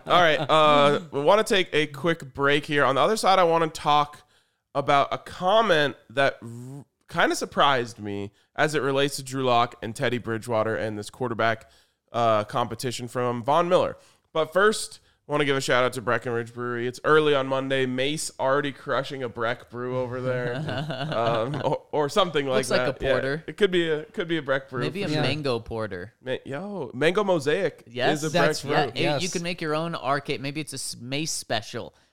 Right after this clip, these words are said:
Speaker 2: where you mix mango and a porter.
Speaker 1: And
Speaker 3: Or it gets
Speaker 1: Pepsi Zero.
Speaker 2: <laughs>
Speaker 3: Yeah,
Speaker 2: Right.
Speaker 3: maybe we get some, like, mango puree that you can get, like, and pour it in there,
Speaker 2: Mm.
Speaker 3: perhaps.
Speaker 1: Oh, wow.
Speaker 3: Well, you've seen, like, like, you go to the liquor stores and all that, they have, like, the strawberry and they have the,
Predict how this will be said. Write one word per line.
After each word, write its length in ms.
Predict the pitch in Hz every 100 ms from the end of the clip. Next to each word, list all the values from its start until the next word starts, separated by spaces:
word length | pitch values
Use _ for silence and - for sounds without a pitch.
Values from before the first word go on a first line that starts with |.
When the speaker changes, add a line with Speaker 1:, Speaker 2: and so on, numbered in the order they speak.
| _
Speaker 2:
where 120 | 123
you 160 | 123 123
mix 380 | 120 127 131 127
mango 560 | 123 120 131 123 104
and 160 | 90 107
a 60 |
porter. 500 | 104 110 120 - - _ -
Speaker 1:
And 320 | 117 110 110
Speaker 3:
Or 100 | -
it 260 | - 156 139
gets 220 | 156 -
Speaker 1:
Pepsi 200 | - 123
Zero. 400 | 107 113 110 78
Speaker 2:
<laughs> 20 |
Speaker 3:
Yeah, 100 | 180
Speaker 2:
Right. 280 | 156 151 151
Speaker 3:
maybe 180 | 165 170
we 100 | 180
get 180 | 170
some, 220 | 170 170 151
like, 180 | 135
mango 440 | 117 127 143 143 135
puree 580 | - - 135 139 139 139
that 140 | 131
you 80 | 110
can 160 | 123 113
get, 240 | 123 -
like, 180 | 117 -
and 280 | 110 104 98 _
pour 260 | - 127 120
it 60 |
in 160 | 120 120
there, 260 | 123 127 113 _ _ _
Speaker 2:
Mm. 160 | 113 123
Speaker 3:
perhaps. 340 | 120 127 120 117
Speaker 1:
Oh, 200 | 110 -
wow. 180 | 92 104
Speaker 3:
Well, 100 | 156
you've 180 | 165 185
seen, 220 | - 220
like, 260 | 180 151 -
like, 180 | 139 -
you 60 |
go 160 | 127 143
to 40 |
the 100 | 131
liquor 280 | 117 117 131
stores 320 | 120 - 120
and 80 | 113
all 140 | 117 113
that, 140 | 113
they 60 | 113
have, 120 | 110
like, 160 | 110 -
the 80 |
strawberry 800 | 110 - 113 110 107 107 110 107
and 120 | 104 104
they 80 |
have 280 | 98 107 101
the, 160 | 95